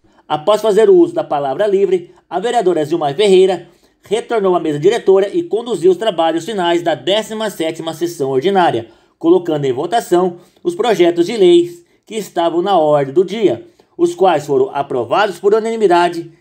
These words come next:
dos vereadores presentes, que também aprovaram as moções de aplausos para algumas personalidades locais pelos relevantes serviços prestados ao município de Nobres.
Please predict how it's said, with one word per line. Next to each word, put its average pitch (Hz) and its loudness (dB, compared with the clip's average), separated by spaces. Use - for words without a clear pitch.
dos 180 0
vereadores 160 0
presentes, 185 -2
que 147 -10
também 143 -2
aprovaram 170 0
as 139 -2
moções 147 -6
de 190 -4
aplausos 180 0
para 180 -2
algumas 175 0
personalidades 196 -2
locais 165 -2
pelos 151 -6
relevantes 165 -2
serviços 156 0
prestados 147 -2
ao 139 -4
município 131 -8
de 123 -8
Nobres. 180 -2